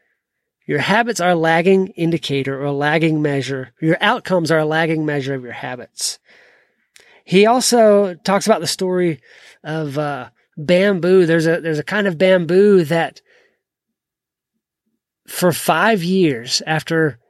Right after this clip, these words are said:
it sprouts, it does not show its face above ground. Spends five years underground building its root system. Then in the fifth year, within six weeks, it's ninety feet tall.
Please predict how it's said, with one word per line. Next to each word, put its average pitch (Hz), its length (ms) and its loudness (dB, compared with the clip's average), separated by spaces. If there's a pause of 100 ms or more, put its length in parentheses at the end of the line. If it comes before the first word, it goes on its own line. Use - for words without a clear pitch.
(100)
it 151 200 -4 (140)
sprouts, - 840 -6 (520)
it 214 400 -2
does 156 260 2
not 175 220 0
show 175 180 0
its 156 160 -2
face 151 240 -4
above 131 280 -8
ground. 120 340 -8 (300)
Spends 220 360 2
five 202 580 0
years 196 400 2
underground 165 800 -2
building 160 420 0
its 143 220 -6
root 156 280 -6
system. - 560 -10 (640)
Then 180 220 2
in 233 80 2
the 196 80 4
fifth 208 360 0
year, 208 460 0 (680)
within 175 360 2
six - 520 0
weeks, 214 440 2 (280)
it's 143 180 -6
ninety 160 300 -2
feet 151 280 -10
tall. 117 420 -10